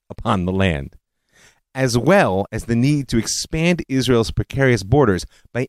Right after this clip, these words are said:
any means necessary, meaning he didn't just see Arab hostility as a source of that peacelessness, he also saw the legitimate, in his eyes, needs of Israel as a cause for war.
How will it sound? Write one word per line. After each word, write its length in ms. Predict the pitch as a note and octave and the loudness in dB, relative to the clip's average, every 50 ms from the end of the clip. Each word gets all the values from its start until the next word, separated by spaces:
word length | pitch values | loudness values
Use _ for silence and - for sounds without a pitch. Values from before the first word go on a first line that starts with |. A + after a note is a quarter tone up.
| _ _ | _ _
any 320 | - D#3+ D#3+ D#3+ D#3 D3 - | -6 -4 -2 -2 -2 -4 -6
means 400 | - A#2 A#2 A2 G#2 G2+ F2+ - | -6 -4 -2 -2 -2 -2 -4 -4
necessary, 600 | - B2 C#3 C3+ A2 F#2 F2 F2 D#2 C#2 C2 - _ _ _ _ _ - | -4 -4 -4 -4 -4 -6 -6 -6 -6 -6 -8 -10 _ _ _ _ _ -6
meaning 220 | C#3 D3 C#3+ C3+ C3 | -2 0 0 2 2
he 140 | A#2 C#3 | 2 0
didn't 200 | D3 A3 A3 G3+ | 0 0 0 0
just 280 | C#3 C3+ B2+ G#2 - - | 0 0 0 0 -2 -4
see 420 | - - - - B2+ G#2+ E2 D2+ - _ _ _ _ _ _ _ _ _ _ - | -4 -2 0 0 0 0 -2 -4 -10 _ _ _ _ _ _ _ _ _ _ 0
Arab 240 | B2 A#2+ G#2+ F2+ | 2 2 2 0
hostility 600 | - G#2+ F2 - - - - - C4 D#4+ C#3+ G2+ | -2 -8 -6 -6 -8 -8 -4 -2 0 2 2 2
as 120 | F2 E2 E2 | 2 0 -2
a 60 | F2 | -4
source 260 | - - G2 F2 - F#2 | -4 -2 -2 -2 -2 -4
of 60 | - | -6
that 180 | - D#2 - | -8 -8 -8
peacelessness, 720 | - G2+ G2 - - F2 E2+ - - F2 D#2 D2+ - - - _ _ _ _ _ _ _ _ | -6 -6 -6 -4 -4 -6 -6 -6 -6 -10 -10 -8 -10 -12 -14 _ _ _ _ _ _ _ _
he 180 | - - C3+ - _ | -6 -6 -6 -6 _
also 380 | - C3 D3 F#3 G#3 - C#3 A2 | -6 -4 -2 -2 2 2 2 2
saw 440 | G2+ - - A#2 G#2 G2 F#2+ F#2+ F#2+ _ _ _ _ _ | 2 2 2 2 4 4 2 2 0 _ _ _ _ _
the 340 | - F#2+ G2 G#2 G2 F2+ F2+ - | -12 -4 -2 -2 -2 -2 -4 -6
legitimate, 600 | - G2 G2 F#2+ F2 A2+ B2+ G2+ F#2 F2 E2+ D#2+ - | -8 -8 -8 -4 2 2 4 4 4 2 0 -2 -4
in 140 | - G#2 G2 | -6 -4 0
his 200 | G#2 A2+ G2+ F2+ | 2 2 2 2
eyes, 300 | G2+ F2 E2+ E2+ E2+ F2 | 0 0 -2 -4 -4 -4
needs 300 | G2 G#2+ G#2+ G#2+ - - | -4 -2 -2 -2 -4 -6
of 160 | - G#2 G2 - _ - | -10 -10 -10 -12 _ -8
Israel 520 | F#3+ A3 F#3+ B2+ G2 F#2+ F2+ E2 D#2 D#2 _ _ _ _ _ _ _ - | -6 -6 -4 0 0 2 2 2 -2 -4 _ _ _ _ _ _ _ -14
as 140 | G#2 F#2 F#2 | -12 -8 -8
a 60 | F2 | -10
cause 360 | - - F#2 E2+ D#2+ D#2+ - | -10 -8 -8 -8 -8 -8 -10
for 120 | - F2+ D#2+ | -10 -10 -8
war. 320 | D#2 D2+ D2 - - | -6 -6 -8 -8 -12